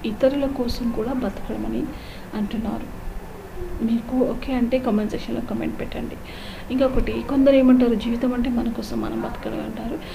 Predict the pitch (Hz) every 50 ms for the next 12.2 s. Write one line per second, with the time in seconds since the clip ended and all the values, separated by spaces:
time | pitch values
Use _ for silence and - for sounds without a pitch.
0 | - - - - 254 254 254 262 208 202 202 - 269 277 285 269 269 262 240 233
1 | - 240 233 208 214 208 202 208 214 208 202 196 208 - 202 190 196 208 214 233
2 | 262 254 254 202 - - - - - - 196 - - - - - - - - -
3 | 214 214 208 - - 277 - - - - - - - - - - 208 208 208 208
4 | 208 208 208 196 202 202 196 196 208 208 214 208 208 208 233 240 247 247 247 254
5 | 247 247 254 240 202 202 208 202 214 - 254 240 240 233 208 185 180 - 208 208
6 | 214 214 208 208 208 - 214 180 190 196 202 196 202 202 196 196 214 - - 214
7 | - - - - - - - - - - 202 208 202 - 233 233 247 254 254 269
8 | 277 262 247 269 262 254 240 240 233 226 226 220 226 226 226 - - - - 220
9 | 214 214 247 226 214 214 208 208 - - - - - - 208 240 254 254 254 -
10 | 285 269 269 254 269 262 262 233 220 226 - - 254 233 240 233 196 202 208 -
11 | 220 214 - - 220 214 214 - 220 214 208 202 208 202 - 202 196 202 - -
12 | - 156 -